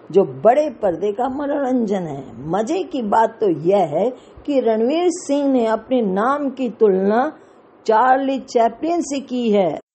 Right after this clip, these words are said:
कार्तिक आर्यन दिल्ली में भूल भुलैया टू की प्रमोशन के लिए गए थे,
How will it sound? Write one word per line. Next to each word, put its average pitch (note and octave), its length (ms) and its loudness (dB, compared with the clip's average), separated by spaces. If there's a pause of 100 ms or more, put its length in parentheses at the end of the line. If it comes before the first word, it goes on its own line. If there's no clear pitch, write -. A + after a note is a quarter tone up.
(240)
कार्तिक - 640 -2
आर्यन F3 400 -2
दिल्ली B3+ 320 2
में D3 240 -6
भूल B3 300 0
भुलैया E3+ 400 2
टू D4+ 320 -4
की G#3+ 160 -6
प्रमोशन E3 560 -4
के C4+ 140 -4
लिए C4 160 4
गए A#3+ 320 2
थे, C4 120 4